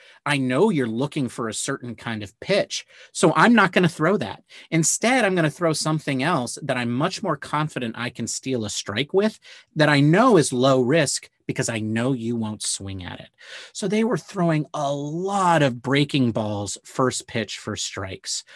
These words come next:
or low and away. And if they didn't get it, they would come back and do it again. So most of their counts, they were either oh and one or one and one by the time they got that first strike.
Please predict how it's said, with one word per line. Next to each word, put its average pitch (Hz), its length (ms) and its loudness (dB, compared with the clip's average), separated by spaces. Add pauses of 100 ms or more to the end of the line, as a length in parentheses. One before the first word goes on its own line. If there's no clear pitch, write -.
(280)
or 151 340 6
low 123 240 4
and 117 80 2
away. 113 420 -2
And 139 160 0
if 170 140 2
they 170 140 4
didn't 233 520 0
get 120 220 -4
it, 226 220 -2 (340)
they 185 140 6
would 190 180 4
come 277 300 2
back 214 360 0
and 131 280 0
do 139 240 2
it 143 80 4
again. 123 580 -2 (320)
So - 220 -2
most 170 540 0
of 226 80 -2
their 220 140 -2
counts, - 600 -6 (360)
they 156 100 6
were 151 220 6
either 131 340 2
oh 135 220 2
and 165 180 4
one 151 420 -2 (220)
or 143 180 2
one 123 360 2
and 120 240 2
one 101 360 -6 (220)
by 151 140 0
the 123 80 -2
time 135 260 -4
they 123 140 -4
got 110 240 -6
that 107 200 -6
first 107 300 -8
strike. 120 580 -4